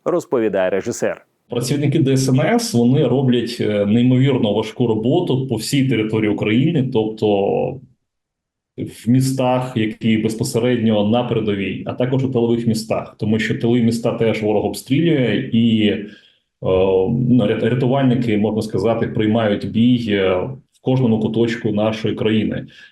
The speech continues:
Speaker 2: І це було найваж-, ну, най-, найбільш важче вибрати історію, про яку ми маємо зняти фільм,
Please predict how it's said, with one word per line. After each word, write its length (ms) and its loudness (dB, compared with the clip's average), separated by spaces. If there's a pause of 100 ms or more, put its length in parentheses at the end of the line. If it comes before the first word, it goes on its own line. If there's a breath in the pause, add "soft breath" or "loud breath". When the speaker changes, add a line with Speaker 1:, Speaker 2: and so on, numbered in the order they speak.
(120)
Speaker 2:
І 80 0
це 220 0
було 280 2
найваж-, 680 2
ну, 360 -2 (120)
най-, 160 2
найбільш 440 2
важче 400 0
вибрати 440 0
історію, 840 -2
про 160 -2
яку 260 -2
ми 120 -2
маємо 340 2
зняти 320 0
фільм, 460 0